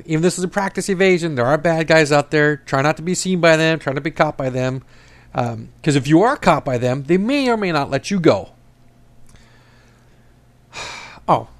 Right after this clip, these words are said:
here's another quick, uh, tangent or side note. Survival, evasion, resistance, and escape. Well, to pr-, practice resistance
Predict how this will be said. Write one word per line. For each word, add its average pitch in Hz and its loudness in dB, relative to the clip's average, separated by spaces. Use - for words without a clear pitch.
here's 160 -4
another 139 -2
quick, - -14
uh, - -12
tangent 127 -4
or 113 -8
side 123 -4
note. 101 -14
Survival, 170 2
evasion, 139 0
resistance, 120 -4
and 113 -10
escape. - -10
Well, 127 2
to 135 -4
pr-, 135 -4
practice - -2
resistance 143 -4